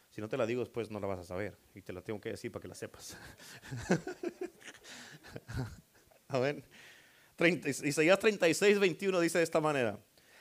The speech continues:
"Pero el pueblo permaneció en silencio". ¿En cómo permaneció? "Y no respondió ni una sola palabra porque el rey lo había ordenado".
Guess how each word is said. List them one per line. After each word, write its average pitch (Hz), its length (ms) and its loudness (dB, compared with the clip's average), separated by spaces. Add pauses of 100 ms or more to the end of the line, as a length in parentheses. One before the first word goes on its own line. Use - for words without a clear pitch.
(160)
"Pero 208 180 10
el 208 120 8
pueblo 277 720 12 (680)
permaneció 190 920 8
en 214 80 2
silencio". 190 680 2
¿En 110 60 -6
cómo 202 300 4
permaneció? 180 600 0 (1400)
"Y 139 140 0
no 143 160 2
respondió 139 560 -2
ni 135 180 -6
una 180 260 -4
sola 151 340 -4
palabra 120 540 0
porque 107 300 -6
el 101 80 -6
rey 113 200 0
lo 120 80 -2
había 104 160 -2
ordenado". 110 520 -4